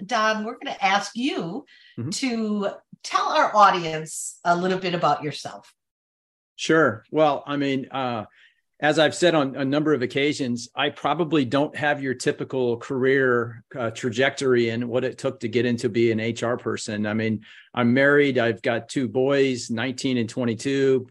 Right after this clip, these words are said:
Speaker 2: Uh, I've been with my wife for m-, almost close to forty years. Uh, it's dating and married. So, uh, we're, we're in Milwaukee. Uh, we have a beautiful house in Fox Point on the lake. Uh, and so it's, uh, it's just an, an, a big dog lover. So, uh,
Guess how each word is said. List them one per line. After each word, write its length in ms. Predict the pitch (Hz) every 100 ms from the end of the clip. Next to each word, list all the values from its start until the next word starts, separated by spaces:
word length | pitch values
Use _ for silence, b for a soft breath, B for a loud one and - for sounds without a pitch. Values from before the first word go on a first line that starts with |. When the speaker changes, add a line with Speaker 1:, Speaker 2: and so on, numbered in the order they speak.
| _
Speaker 2:
Uh, 40 | 104
I've 320 | 107 104 101
been 140 | 120
with 300 | 120 113 110 98
my 180 | 113
wife 300 | 113 117 120
for 380 | - 120 113 110 b b b _ - -
m-, 360 | 104 127 123 123
almost 420 | 127 160 156 -
close 200 | 147 127
to 80 | 120
forty 280 | - 123 117
years. 460 | 117 110 123 120 117
Uh, 360 | 107 104 104 -
it's 220 | 104 - 110 107
dating 400 | 110 123 123 113
and 100 | 107
married. 400 | 113 117 123 101
So, 380 | - 113 107 107
uh, 260 | 107 104 - b b b b -
we're, 300 | 113 113 117
we're 140 | 123
in 100 | 120
Milwaukee. 800 | 120 117 135 143 147 135 135 123
Uh, 360 | 113 113 110 107
we 80 | 107
have 80 | 107
a 60 |
beautiful 360 | 110 120 123 117
house 360 | 117 117 117
in 100 | 117
Fox 300 | 104 113 113
Point 280 | - 127 113
on 120 | 107
the 60 | 104
lake. 440 | 107 110 110 113 -
Uh, 300 | 107 107 107
and 200 | 104 101
so 340 | - 110 110
it's, 260 | 110 107 -
uh, 40 |
it's 240 | 110 107 -
just 160 | -
an, 240 | 110 101 98
an, 80 | 117
a 160 | 104 101
big 320 | 95 127 123
dog 280 | 117 120 117
lover. 440 | 117 113 117 117
So, 420 | 117 - 110 107
uh, 220 | 107 104